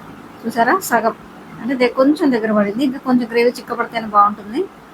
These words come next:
మరి పలుసగా ఉంది. కలుపుకునేటప్పుడు కూడా చాలా జాగ్రత్తగా కలుపుకోండి, ముక్క ఏమాత్రం డిస్టర్బ్ కాకుండా.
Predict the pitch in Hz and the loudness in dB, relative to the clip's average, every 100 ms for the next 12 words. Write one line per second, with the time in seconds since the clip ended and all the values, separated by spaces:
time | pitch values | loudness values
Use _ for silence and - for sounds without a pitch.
0 | - - 208 220 233 226 220 233 226 208 | -20 -8 0 0 2 2 2 0 2 0
1 | 208 285 392 - - - - - - - | -4 -6 -6 -12 -20 -20 -20 -20 -20 -20
2 | - - - - - - - - - - | -20 -20 -20 -20 -20 -20 -18 -18 -18 -16
3 | - - - - - - - - - 220 | -12 -12 -12 -16 -14 -14 -14 -6 0 2
4 | 220 233 233 233 220 233 240 240 226 220 | 0 0 0 0 0 -2 -2 -2 -4 0
5 | 220 226 226 233 233 220 - 226 226 269 | 0 0 -4 -8 -6 -8 -10 -6 -2 0
6 | 381 381 - - - - - 220 - 240 | -2 -4 -16 -20 -20 -14 -6 -2 2 4
7 | 233 233 233 233 233 233 - 220 233 226 | 4 2 0 -2 -4 -4 -8 -4 -4 -4
8 | 240 247 | -4 -4